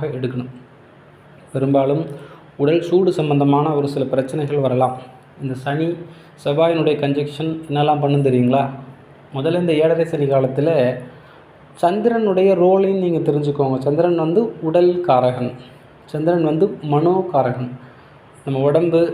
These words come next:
மனசு எல்லாம் வந்து ஒரு ஒருநிலைப்பட்டாதான் நமக்கு வந்து ஒரு ஜம்முன்னு இருக்கும், சரிங்களா? இந்த மனசையும் உடலையும் ஒருநிலைப்படாமல் நிறைய விஷயங்கள் கலைந்து கலைந்து போகும். வேலையில கூட பார்த்தீங்கன்னாக்க வெளியேறுற மாதிரி ஒரு சூழ்நிலை,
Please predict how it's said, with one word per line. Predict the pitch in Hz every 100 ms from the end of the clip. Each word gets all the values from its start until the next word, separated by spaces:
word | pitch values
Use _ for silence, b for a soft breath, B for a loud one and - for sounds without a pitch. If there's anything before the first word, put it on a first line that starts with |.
| 160 139
மனசு | 151 151 156 156 - -
எல்லாம் | 151 143
வந்து | 139 151 143
ஒரு | 127 127 127
ஒருநிலைப்பட்டாதான் | 151 175 170 156 135 127 131 151 165 - - - - -
நமக்கு | 135 135 139
வந்து | 151
ஒரு | 143 123
ஜம்முன்னு | 147 165 170 151
இருக்கும், | 120 - B B - -
சரிங்களா? | 127 123 131 131 B B B
இந்த | B 135
மனசையும் | 135 160 175 170 165 170 175
உடலையும் | 139 156 147 151 160
ஒருநிலைப்படாமல் | 139 147 160 156 139 127 123 139 147 - 143 151
நிறைய | 170 175
விஷயங்கள் | 160 180 180 170 185 B B B - -
கலைந்து | 180 190 190
கலைந்து | 170 160 170 170 156
போகும். | 139 120 - - - - - 135
வேலையில | 139 170 175 156
கூட | 160 160
பார்த்தீங்கன்னாக்க | 151 139 135 131 127 147 151 123 131 B B B B
வெளியேறுற | 135 151 175 165 143
மாதிரி | 147 156
ஒரு | 147
சூழ்நிலை, | 143 147 147 139 135